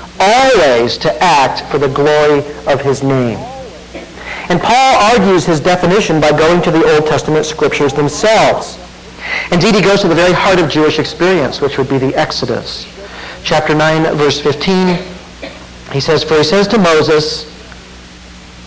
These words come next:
'I will have mercy on whom I have mercy, and I will have compassion on whom I have compassion.'" Now, this is plainly an expression of divine sovereignty in dispensing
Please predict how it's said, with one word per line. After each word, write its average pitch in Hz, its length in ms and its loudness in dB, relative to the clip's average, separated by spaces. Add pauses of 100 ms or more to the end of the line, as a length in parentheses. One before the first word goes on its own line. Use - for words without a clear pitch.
(400)
'I 143 120 2
will 139 120 2
have 131 180 0
mercy 170 500 2
on 147 120 2
whom 147 160 2
I 135 60 2
have 127 200 2
mercy, 208 500 0 (720)
and 127 100 -4
I 123 100 -2
will 120 100 0
have 120 180 -4
compassion 160 760 -2
on 175 100 0
whom 160 180 0
I 160 60 2
have 151 340 0
compassion.'" 123 540 -4 (1700)
Now, 147 340 2
this 240 300 2
is 160 120 2
plainly 190 680 2
an 147 140 0
expression 160 640 -2
of 127 100 -2
divine 147 540 2
sovereignty 151 760 0
in 143 120 -2
dispensing 131 760 -2